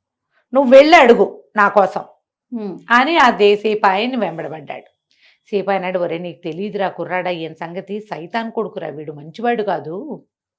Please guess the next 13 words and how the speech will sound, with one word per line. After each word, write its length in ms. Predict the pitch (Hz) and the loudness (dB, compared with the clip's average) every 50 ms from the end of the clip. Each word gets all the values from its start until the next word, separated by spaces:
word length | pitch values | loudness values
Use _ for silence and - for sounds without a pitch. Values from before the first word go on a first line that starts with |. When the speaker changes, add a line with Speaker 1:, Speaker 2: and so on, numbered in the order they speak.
| _ _ _ _ _ _ _ _ _ _ _ _ _ _ _ _ _ - | _ _ _ _ _ _ _ _ _ _ _ _ _ _ _ _ _ -14
Speaker 1:
ఏమైనా 280 | 180 175 165 160 160 160 | -12 -12 -10 -12 -12 -14
చేస్తాడురా 720 | 151 170 165 175 196 - - 269 262 247 240 208 214 196 | -12 -8 -8 -8 -6 -4 0 0 0 2 0 -2 -4 -4
నిన్ను, 600 | 190 180 180 170 165 165 185 233 269 269 196 170 _ _ _ _ _ _ _ 185 | -4 -6 -10 -12 -10 -10 -8 -8 -8 -10 -12 -14 _ _ _ _ _ _ _ -4
పోరా, 300 | 190 208 220 226 233 214 | 0 0 2 4 4 4
అమ్మా 320 | 220 233 214 196 208 220 | 4 4 2 2 2 0
నాన్నకు 360 | 214 214 208 196 202 196 196 | 2 2 0 0 -2 -4 -4
ఒకడే 180 | 175 - 185 208 | -4 -4 -4 -4
కొడుకల్లేమో, 640 | 208 202 190 180 - 196 185 180 180 170 170 190 208 | -2 -2 -4 -2 -2 -4 -2 -2 -4 -4 -4 -6 -6
ఇంటికి 220 | 202 175 170 208 | -6 -6 -4 -4
వెళ్ళిపో, 200 | 220 214 - 202 | -4 -4 -4 -6
ఇంటికి 240 | 190 170 165 170 175 | -6 -6 -6 -6 -6
వెళ్ళిపో" 220 | 208 196 196 - | -6 -4 -4 -4
అని 240 | 196 233 311 403 415 | -4 -4 -4 -6 -8